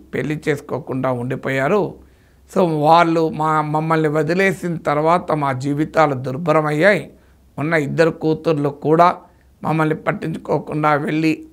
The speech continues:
అక్కడే ఉండిపోతున్నారు. దానివల్ల మా జీవితాలు దుర్భరమయ్యాయంటూ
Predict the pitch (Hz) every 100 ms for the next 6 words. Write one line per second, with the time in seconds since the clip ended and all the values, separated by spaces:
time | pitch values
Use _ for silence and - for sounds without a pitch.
0 | - 139 - 165 156 147 151 143 147 -
1 | 139 143 202 156 139 143 180 165 143 135
2 | 151 185 - 156 131 131 139 170 170 143
3 | 151 139 139 170 220 175 139